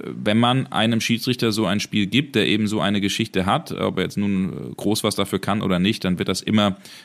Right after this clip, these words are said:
äh, äh, für Kritik sorgen. Und, äh, deswegen kann man durchaus die Meinung vertreten, ähm, ja,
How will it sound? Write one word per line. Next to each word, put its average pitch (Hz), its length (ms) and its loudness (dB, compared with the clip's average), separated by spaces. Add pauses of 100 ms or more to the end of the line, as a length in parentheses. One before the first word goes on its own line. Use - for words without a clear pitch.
äh, 92 400 2
äh, 90 40 2
für 98 200 -2
Kritik 95 420 -4
sorgen. 95 440 2
Und, 90 320 0
äh, 87 400 0
deswegen 95 400 0
kann 98 160 0
man 117 220 2
durchaus 113 380 0
die 104 80 -2
Meinung 98 280 2
vertreten, 95 600 -2 (380)
ähm, 92 360 2 (240)
ja, 87 220 -2